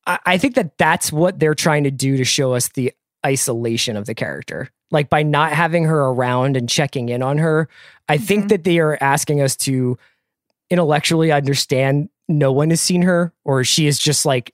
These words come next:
Speaker 1: in a room somewhere, or she is being kind of shunted off to the side.
Speaker 2: I, I think that's smart. I was reflecting a,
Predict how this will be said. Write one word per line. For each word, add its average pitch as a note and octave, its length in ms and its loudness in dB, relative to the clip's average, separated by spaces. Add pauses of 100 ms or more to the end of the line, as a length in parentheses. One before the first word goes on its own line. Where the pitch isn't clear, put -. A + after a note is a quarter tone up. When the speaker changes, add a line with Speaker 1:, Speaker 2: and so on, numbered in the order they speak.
Speaker 1:
in D3+ 180 2
a D3 40 2
room C#3 380 0
somewhere, E3 640 2
or C3+ 420 2
she D#3 240 0
is C3+ 160 -2
being C3+ 500 0 (120)
kind C3+ 160 0
of A#2 160 -6 (280)
shunted C#3+ 440 0
off A2+ 160 0
to A2 80 -12
the G#2 80 -6
side. G2+ 360 -6 (920)
Speaker 2:
I, - 80 0 (120)
I B4+ 120 0
think D#5+ 240 0
that's G4 200 2
smart. C4 360 2
I D#4 160 4
was A4 160 0
reflecting D4+ 480 0
a, G#3+ 260 0